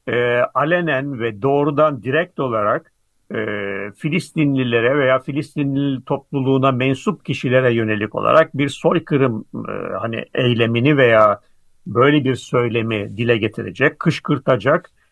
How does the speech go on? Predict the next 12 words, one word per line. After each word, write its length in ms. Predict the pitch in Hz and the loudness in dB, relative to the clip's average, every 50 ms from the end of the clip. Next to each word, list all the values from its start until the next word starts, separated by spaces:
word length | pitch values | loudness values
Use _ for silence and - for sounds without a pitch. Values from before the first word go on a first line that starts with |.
| _ _ _ _ | _ _ _ _
e, 240 | - 117 113 110 107 104 | -2 0 0 0 0 2
tahrik 460 | - 151 139 131 156 160 170 165 - | 2 2 2 2 2 -2 -4 -4 -4
edecek 680 | - 165 123 110 117 113 - 135 147 180 196 - _ _ _ _ _ _ _ - | -4 -4 -2 -2 -2 -2 0 2 2 2 0 -2 _ _ _ _ _ _ _ -6
bir 120 | 139 156 | -4 0
takım, 460 | - 151 139 - 147 127 120 117 117 | 0 0 0 0 -2 -2 -2 -2 -2
e, 440 | 113 110 107 101 101 98 95 95 95 - - - - - - - - - - _ _ _ _ _ _ _ - 139 120 | -2 -2 0 0 0 -2 -2 -4 -4 -6 -8 -8 -10 -10 -10 -12 -14 -18 -20 _ _ _ _ _ _ _ -14 -8 -4
durumlara 640 | 139 156 143 147 143 143 143 147 147 151 170 170 - | -2 0 0 0 2 2 2 4 4 4 2 2 0
karşı 440 | - 139 120 123 120 - - 185 | 0 0 0 0 0 -2 -4 -2
olarak 360 | 170 131 110 107 120 160 180 - | -2 -2 -2 -2 -2 -2 -4 -6
İsrail'in 800 | 151 131 - - 170 165 160 143 123 120 131 175 185 139 104 98 | -8 -16 -10 -4 0 2 2 2 0 -2 -4 -6 -6 -8 -8 -10
bütün 260 | 131 131 - - 262 | -10 -6 -4 -2 2
önlemleri 760 | 202 151 135 127 120 123 123 120 120 120 123 131 160 202 208 | 2 2 2 2 4 2 2 2 2 0 0 0 0 0 0